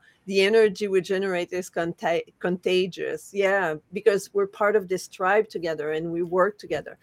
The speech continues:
So find yourself a tribe. If you don't have one, come and check us out. We accept men and women, and we're, uh, not gender preferable. So whatever gender you identify with, you're welcome.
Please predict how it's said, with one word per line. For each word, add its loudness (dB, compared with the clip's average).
So 6
find 8
yourself 2
a -2
tribe. 0
If -12
you -6
don't 0
have -2
one, -2
come -8
and -4
check -6
us -6
out. -4
We -6
accept -8
men -8
and -6
women, -8
and 8
we're, 8
uh, 6
not 6
gender 6
preferable. -2
So 2
whatever 4
gender 2
you 2
identify -4
with, 0
you're -4
welcome. -4